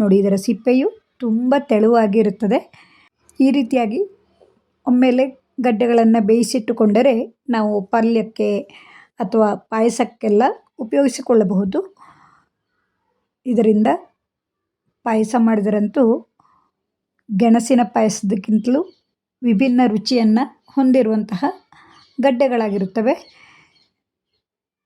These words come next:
ಇವೆಲ್ಲವನ್ನ ನಾ ಈ ರೀತಿಯಾಗಿ ಸಿಪ್ಪೆಯನ್ನ ತೆಗೆದು ಚಿಕ್ಕ ಚಿಕ್ಕ ಹೋಳುಗಳನ್ನಾಗಿ ಮಾಡಿಟ್ಟುಕೊಂಡು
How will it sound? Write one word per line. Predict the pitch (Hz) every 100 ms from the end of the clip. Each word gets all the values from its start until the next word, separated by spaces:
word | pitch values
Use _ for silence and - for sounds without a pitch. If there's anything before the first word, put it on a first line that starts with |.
| -
ಇವೆಲ್ಲವನ್ನ | 240 240 233 233 220 208 277 - -
ನಾ | 226 208 -
ಈ | 254
ರೀತಿಯಾಗಿ | 226 226 240 220 196 311 403 _ _
ಸಿಪ್ಪೆಯನ್ನ | - 247 - 233 214
ತೆಗೆದು | 196 214 214 285 262 262 - _ _
ಚಿಕ್ಕ | 277 -
ಚಿಕ್ಕ | 240 - -
ಹೋಳುಗಳನ್ನಾಗಿ | 214 214 220 214 214 208 208 208
ಮಾಡಿಟ್ಟುಕೊಂಡು | 208 214 202 196 233 - 233 269 220 -